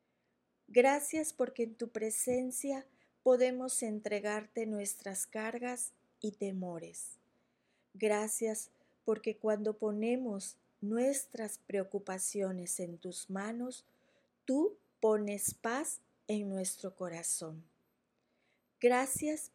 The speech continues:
porque tu paz guarda nuestros corazones y pensamientos. En el precioso nombre de Cristo Jesús. Amén. Y la lectura se encuentra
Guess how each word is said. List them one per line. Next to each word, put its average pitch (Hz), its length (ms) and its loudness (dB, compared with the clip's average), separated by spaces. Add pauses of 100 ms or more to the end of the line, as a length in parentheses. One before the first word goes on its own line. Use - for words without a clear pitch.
porque 233 260 2
tu 240 200 -2
paz 277 480 -4 (500)
guarda 254 640 4
nuestros 208 500 -6
corazones 214 1000 -4 (300)
y 214 120 -2
pensamientos. 170 1300 -8 (800)
En 220 200 2
el 214 140 4
precioso 202 920 -2
nombre 170 500 -8 (260)
de 175 140 -2
Cristo 185 540 -6
Jesús. - 800 -8 (840)
Amén. 170 520 -6 (1400)
Y 302 100 6
la 285 140 10
lectura 320 500 4
se 269 200 0
encuentra 208 920 0